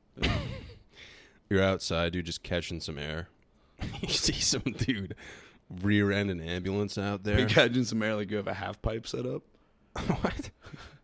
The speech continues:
Speaker 1: Oh my
Speaker 2: Catch
Speaker 1: God.
Speaker 2: it. Oh, you meant, like, taking a break and getting some fresh air.
Speaker 1: Oh, yeah. <laughs>
Speaker 2: You said catching some air, and I thought you were just like, <laughs> "Oh!"
Speaker 1: Yeah.
Speaker 2: <laughs> Like, you just got a little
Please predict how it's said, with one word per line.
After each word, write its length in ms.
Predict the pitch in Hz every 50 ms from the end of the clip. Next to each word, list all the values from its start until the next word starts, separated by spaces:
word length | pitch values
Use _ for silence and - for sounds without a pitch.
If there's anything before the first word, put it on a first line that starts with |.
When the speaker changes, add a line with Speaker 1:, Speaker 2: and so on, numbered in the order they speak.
| _ _ _ - -
Speaker 1:
Oh 60 | - -
my 100 | 196 -
Speaker 2:
Catch 300 | - - 123 131 147 -
Speaker 1:
God. 60 | 135 139
Speaker 2:
it. 20 | -
Oh, 140 | 151 175
you 140 | 160 143 143
meant, 180 | 156 147 135 123
like, 180 | 120 117 107
taking 280 | - 131 127 117 120 110
a 40 | 107
break 360 | 101 95 113 110 113 104 -
and 100 | 101 101
getting 220 | 98 98 101 101 98
some 160 | - - 98
fresh 340 | - - 101 98 92 - -
air. 180 | - - - -
Speaker 1:
Oh, 140 | 107 104 98
yeah. 240 | 92 92 87 85 80 - - -
<laughs> 100 | - -
Speaker 2:
You 120 | 117 120 123
said 200 | 147 139 104 -
catching 440 | - - 107 104 110 - 110 120 -
some 180 | - 110 113
air, 160 | 101 113 113
and 100 | 101 98
I 40 | 104
thought 140 | - 123 117
you 100 | 113 113
were 60 | 113
just 80 | 113 117
like, 100 | 113 - -
<laughs> 40 | -
"Oh!" 400 | - - - - - - - - - - - - - - - - - - - - - - - - - - - - - -
Speaker 1:
Yeah. 140 | 87 71 -
Speaker 2:
<laughs> 120 | 160 147
Like, 160 | 170 147 131
you 100 | 147 139 127
just 120 | 113 -
got 120 | - - -
a 60 | 117
little 300 | 113 110 107 95 92